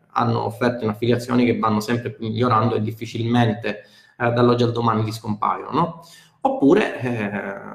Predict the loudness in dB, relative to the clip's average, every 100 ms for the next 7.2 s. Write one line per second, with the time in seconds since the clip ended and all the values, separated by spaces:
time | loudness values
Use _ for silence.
0 | -18 -12 -2 -2 -2 -2 -4 -4 -8 -6
1 | -4 -4 2 2 2 -2 0 0 0 -4
2 | -6 -10 -12 -12 -8 -2 0 2 2 4
3 | 4 6 6 4 4 2 -2 -2 -2 0
4 | 0 0 0 0 -2 -4 -2 -2 -2 -6
5 | -8 -8 -4 -4 -2 -2 -2 -2 0 -2
6 | -4 -6 -8 -10 -12 -8 -6 0 2 0
7 | -2 -14